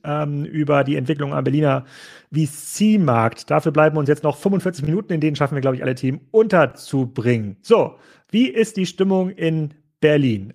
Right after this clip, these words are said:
Die Aktien sind, die, die Börsenmärkte sind ja alle rot, rot, rot, rot, rot. Es kann ja gar nicht schlimmer werden. Ähm, in den Hobby-Investorengruppen, in der Slack-Gruppe bei Spryker sind auch schon alle ganz, äh, ganz nervös, was ihre Portfolios so machen. Ähm,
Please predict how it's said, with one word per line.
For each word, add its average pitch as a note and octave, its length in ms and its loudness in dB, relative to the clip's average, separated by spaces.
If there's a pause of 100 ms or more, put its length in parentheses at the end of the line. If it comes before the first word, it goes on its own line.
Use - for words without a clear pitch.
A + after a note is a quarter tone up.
(140)
Die D#3 140 -6
Aktien E3+ 440 -2
sind, D3+ 360 -2
die, D3 180 -4
die C#3+ 100 -2
Börsenmärkte D#3+ 600 0
sind D3 140 -2
ja D#3 100 0
alle C#3+ 320 2
rot, F3+ 380 0
rot, F3 200 -2
rot, E3 220 -2
rot, D3+ 220 -2
rot. G3+ 200 2
Es - 120 -18
kann E3 120 -2
ja D#3+ 60 2
gar D3+ 100 2
nicht D3+ 120 -2
schlimmer D3+ 260 0
werden. D#3+ 560 2
Ähm, C#3 640 -2 (100)
in D3 160 -2
den C#3 240 -6
Hobby-Investorengruppen, D3+ 1600 0
in C#3+ 280 -4
der C3+ 100 2
Slack-Gruppe D3 460 0
bei C3+ 160 2
Spryker C#3 560 2 (240)
sind D3+ 160 -8
auch D3 160 -2
schon D#3 120 -8
alle C3+ 160 -2
ganz, C3 380 -2 (380)
äh, B2 340 -2
ganz C3+ 240 -4
nervös, C#3+ 560 2
was C3 140 -2
ihre C3+ 160 0
Portfolios D3+ 500 4
so C#3+ 100 2
machen. C3+ 520 0
Ähm, B2 500 0